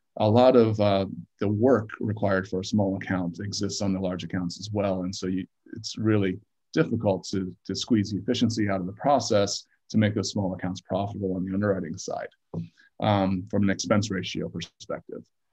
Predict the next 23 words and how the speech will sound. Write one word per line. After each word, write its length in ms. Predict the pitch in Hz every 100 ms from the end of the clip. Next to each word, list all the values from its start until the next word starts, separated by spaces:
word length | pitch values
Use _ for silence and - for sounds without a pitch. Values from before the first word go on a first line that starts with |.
| _
But 100 | -
then, 320 | 101 101 92 92
you 120 | 98
know, 120 | 92 90
on 180 | 101
a, 80 | 95 90 -
on 220 | 98 95
an 80 | 92
underwriting 400 | 107 110 101 98
results 320 | 92 139 156
pers-, 260 | - 107 107 - -
from 100 | 104
the 100 | 104
underwriting 400 | 104 98 95 92
results 360 | - 101 113 110
perspective, 600 | 101 87 90 92 85 85 85 _ _ _ _ -
um, 220 | 92 87
it's 180 | 95 -
worth 280 | 107 107 107
it. 120 | -
That's 220 | 98 92
our 160 | 92 95
position. 720 | - 85 90 - - -